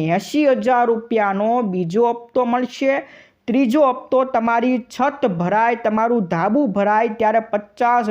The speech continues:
હજારનો ત્રીજો હપ્તો મળશે. અને ચોથો હપ્તો તમારું આવાસ બનીને તૈયાર થઈ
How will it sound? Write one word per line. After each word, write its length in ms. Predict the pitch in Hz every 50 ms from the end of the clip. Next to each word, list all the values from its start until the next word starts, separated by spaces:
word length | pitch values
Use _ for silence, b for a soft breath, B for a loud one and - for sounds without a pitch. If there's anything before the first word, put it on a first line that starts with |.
| 202 190 190
હજારનો 340 | 208 220 214 214 220 226 226 214 196 214 -
ત્રીજો 340 | 170 165 175 175 180 226 233 233
હપ્તો 360 | 233 233 - - _ 262 247
મળશે. 520 | 240 240 254 254 254 - - 277 269 277 294 294 B B B B B B
અને 180 | - 214 240 254 247 247 -
ચોથો 480 | - 247 247 262 262 262 - - 311 269
હપ્તો 460 | 220 196 208 202 - - _ 277 233 185 - - - _ _ _ _
તમારું 600 | 196 190 226 254 269 269 269 262 277 277 262 - - -
આવાસ 480 | 190 208 226 247 247 254 254 254 254 -
બનીને 500 | 208 196 214 214 226 233 233 233 233 220 226 196
તૈયાર 420 | 190 202 202 220 214 214 214 202 196 - 220
થઈ 180 | 247 285 220